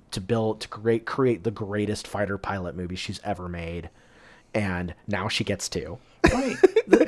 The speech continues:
Speaker 1: And I'm just like, "Oh my God, the greatest fighter pilot movie ever made is literally an X-Wing movie."
Speaker 2: Like,
Speaker 1: That's
Speaker 2: when,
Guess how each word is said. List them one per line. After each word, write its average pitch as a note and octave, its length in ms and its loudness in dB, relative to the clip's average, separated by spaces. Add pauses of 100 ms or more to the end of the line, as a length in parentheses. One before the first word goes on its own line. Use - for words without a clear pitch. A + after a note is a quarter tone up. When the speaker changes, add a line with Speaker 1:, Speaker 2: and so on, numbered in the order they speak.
(180)
Speaker 1:
And D#3+ 140 12
I'm F#3 160 12
just F3 240 8
like, C#3+ 240 8
"Oh C#3+ 140 4
my C3 180 6
God, A2 360 2 (200)
the D3 100 10
greatest D3 340 8
fighter B2+ 260 8
pilot A#2+ 340 4
movie G#2+ 260 -2
ever G2+ 160 -4
made F#2+ 200 -4
is F#2+ 180 -6
literally A#2 480 0
an A2 80 2
X-Wing G2+ 460 -6
movie." F2 420 -12
Speaker 2:
Like, E3 140 0
Speaker 1:
That's - 120 -4
Speaker 2:
when, F#3 160 2